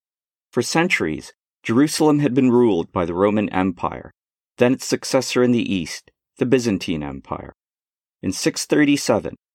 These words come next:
during the flood tide of Islam's conquests,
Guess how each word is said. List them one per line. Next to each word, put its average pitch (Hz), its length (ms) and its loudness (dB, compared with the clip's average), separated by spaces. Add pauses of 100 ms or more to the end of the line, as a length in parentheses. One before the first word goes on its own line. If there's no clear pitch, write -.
(100)
during 107 220 0
the 95 60 -2
flood 120 380 0
tide 113 300 2
of 110 100 2
Islam's 104 500 2
conquests, - 840 -4